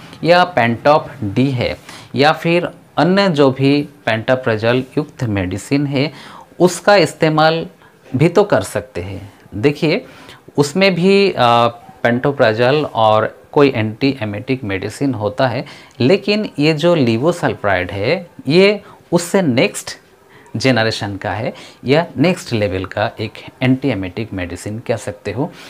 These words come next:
जब अन्य दवाइयाँ काम नहीं करती है ठीक प्रकार से, तब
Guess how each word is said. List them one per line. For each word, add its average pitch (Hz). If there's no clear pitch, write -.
जब 196
अन्य 202
दवाइयाँ 101
काम 127
नहीं 123
करती 113
है 95
ठीक -
प्रकार 92
से, 156
तब 214